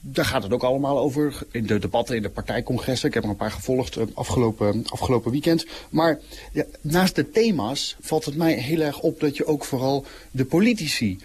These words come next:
eh, terugvindt. Want eigenlijk de, alle nationale bekende politici, dat is heel vreemd, die doen allemaal mee aan die lokale, eh, eh, verkiezingen. Elio Di Rupo bijvoorbeeld, die trekt de lijst in zijn thuisstad, eh, Bergen. Eh, maar daarnaast heb je ook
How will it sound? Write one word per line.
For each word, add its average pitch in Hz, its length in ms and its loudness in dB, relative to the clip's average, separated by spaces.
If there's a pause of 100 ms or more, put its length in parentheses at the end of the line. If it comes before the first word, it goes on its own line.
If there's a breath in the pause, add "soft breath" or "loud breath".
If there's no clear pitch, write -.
(180 loud breath)
eh, 113 120 -2
terugvindt. 110 840 0
Want 151 260 0
eigenlijk 143 460 0
de, 147 240 -4
alle 156 280 2 (200 loud breath)
nationale 160 540 2
bekende 110 380 -2
politici, 147 600 0
dat 127 100 -10
is - 60 -10
heel 117 120 0
vreemd, 139 260 0
die 185 100 0
doen 208 140 4
allemaal 147 320 2
mee 160 360 2 (420 loud breath)
aan 156 200 2
die 131 320 -2
lokale, 135 680 2
eh, 107 120 -2
eh, 110 400 -6
verkiezingen. 104 640 -2
Elio 131 400 2
Di 131 120 -4
Rupo 143 340 2
bijvoorbeeld, 113 520 -4 (200 loud breath)
die 147 120 0
trekt 127 240 -4
de 107 60 -4
lijst 107 320 -2
in 107 100 -4
zijn 101 340 0
thuisstad, 110 540 0
eh, 101 240 -4
Bergen. 143 580 0 (280 loud breath)
Eh, 127 140 0 (140)
maar 139 220 0
daarnaast 117 300 -2
heb 113 100 -2
je 123 80 4
ook 113 140 0